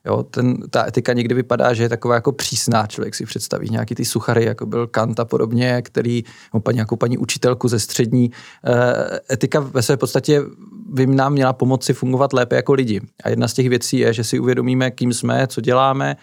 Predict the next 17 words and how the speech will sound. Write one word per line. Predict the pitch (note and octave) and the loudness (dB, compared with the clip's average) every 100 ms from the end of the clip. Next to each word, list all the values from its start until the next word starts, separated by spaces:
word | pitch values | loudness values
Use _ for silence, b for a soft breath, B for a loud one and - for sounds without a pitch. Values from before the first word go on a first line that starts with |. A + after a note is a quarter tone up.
| b b b b | b b b b
a | B2 | -2
přehodnocujeme, | - D3 C#3+ C3 - A#2 G#2 G#2 | 2 4 4 0 2 2 0 0
rozvíjíme | B2 B2 C3 B2 A#2 | -2 0 0 0 0
se, | - G#2+ | -2 -2
nějak | G#2 G#2 | -2 -4
se | - | -6
posouváme | A#2 - A#2+ A#2 | -4 0 0 2
dál. | B2 A2+ A2 b b b _ | 2 0 0 b b b _
To, | G#2 | -2
co | C#3+ | 0
vy | B2 | 0
jste | A#2+ D#3 | 0 0
popsal, | C3+ G#2 - C3+ C3+ | 0 0 2 2 2
to | C3 | 0
je | B2+ | -2
typický | B2 B2 - B2+ | -4 -6 -8 -8
příklad | - B2 C3+ | -6 -2 -2